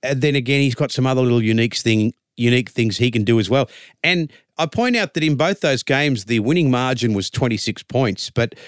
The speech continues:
so, guys, let's now talk about that Saturday game. Uh, Panthers just too good for the Warriors. And once again, Nathan Cleary controlling the terms.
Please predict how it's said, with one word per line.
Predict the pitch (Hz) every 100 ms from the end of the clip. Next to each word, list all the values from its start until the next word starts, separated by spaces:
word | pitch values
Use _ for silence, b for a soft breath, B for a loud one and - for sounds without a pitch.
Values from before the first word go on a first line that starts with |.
| B
so, | - 185
guys, | 185 208
let's | 226 -
now | 220
talk | 147 185
about | 147 147
that | 131 -
Saturday | 135 139 131
game. | 110 110 117 120 113
Uh, | 117 110 104
Panthers | 98 135 135 113 98
just | 113 -
too | - 127
good | 110 101
for | 104
the | 92
Warriors. | 90 98 101 98 95
And | - 101
once | 113 107
again, | 82 107 104 101 B B B
Nathan | 107 110 107 95
Cleary | 101 98 98 92
controlling | 92 87 107 98 95 92 - _ _
the | 104
terms. | 92 104 92 76 76 -